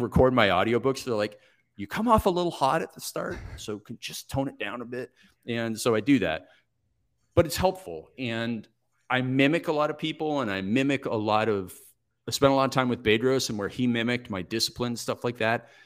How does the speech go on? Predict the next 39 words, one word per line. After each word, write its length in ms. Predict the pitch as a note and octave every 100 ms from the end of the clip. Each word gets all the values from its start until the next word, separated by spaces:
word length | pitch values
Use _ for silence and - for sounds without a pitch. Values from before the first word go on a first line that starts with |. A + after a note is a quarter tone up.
| _ -
I 80 | B2
would 160 | C#3
mimic 380 | B2 B2 B2 A#2+
how 180 | - A2+
he 160 | A#2 G#2+
would 140 | F2+
enter 320 | F#2+ G#2+ B2+ A#2
a 40 |
room, 500 | F#2 G2 A#2 B2+ B2+ - _ _ -
and 100 | A2
I 80 | F#2+
watched, 560 | G2 G#2+ A#2 B2 -
and, 400 | A2 F#2+ F2+ F2+ _ _ G2+ E2 -
you 100 | G2+
know, 80 | F2+
he 140 | C3
goes 400 | A#2 A2+ A#2 G#2+
and 80 | F#2
he 60 |
shakes 340 | E2 - A#2+ -
everybody's 360 | B2+ A#2 A#2
hand, 460 | - C3 B2+ B2 G2+
says 300 | - C3 -
their 100 | B2+
name 460 | A#2 A#2+ B2+ B2 G#2
and 100 | -
talks 320 | A2+ A#2+ -
to 140 | C3
them, 300 | B2 B2+ A#2+
and 180 | F2 F2
he's 160 | F2 -
California 600 | - A#2+ B2 B2 A2+ G#2+
cool. 420 | - A#2+ A2+ A2 - _
And 100 | B2
I'm 100 | B2
not 260 | C#3+ G3+ D#3+
naturally 520 | B2+ D3 - B2+ A#2
like 400 | G2 A2+ E3 -
that. 300 | C#2+ D2